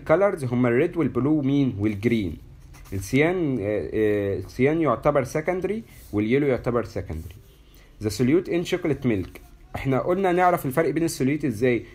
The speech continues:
نتخيل احنا ان احنا عندنا سولت اللي هو الملح ووتر. ده السولت مثلًا كده. بيبقى السولت هنا اسمه، آه، سوليوت، وال-، الووتر بيبقى اسمه سولفنت.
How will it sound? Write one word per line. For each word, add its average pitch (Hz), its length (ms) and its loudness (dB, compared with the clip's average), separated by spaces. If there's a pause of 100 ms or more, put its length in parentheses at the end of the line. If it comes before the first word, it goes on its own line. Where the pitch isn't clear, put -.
(100)
نتخيل 147 340 2
احنا 143 340 -4
ان 120 140 0
احنا 156 200 -2
عندنا 131 320 0
سولت 180 360 -2
اللي 110 160 -2
هو 123 340 0 (300)
الملح 139 460 2 (220)
ووتر. 113 520 2 (880)
ده 123 120 4
السولت 151 400 0
مثلًا 123 340 -2
كده. 98 280 -6 (840)
بيبقى 113 240 2
السولت 165 360 0
هنا 170 300 2
اسمه، 110 320 -2 (680)
آه، 107 220 2
سوليوت، 127 680 0 (1120)
وال-، 113 1000 0
الووتر 151 440 2
بيبقى 123 260 0
اسمه 143 200 -2
سولفنت. 95 460 -2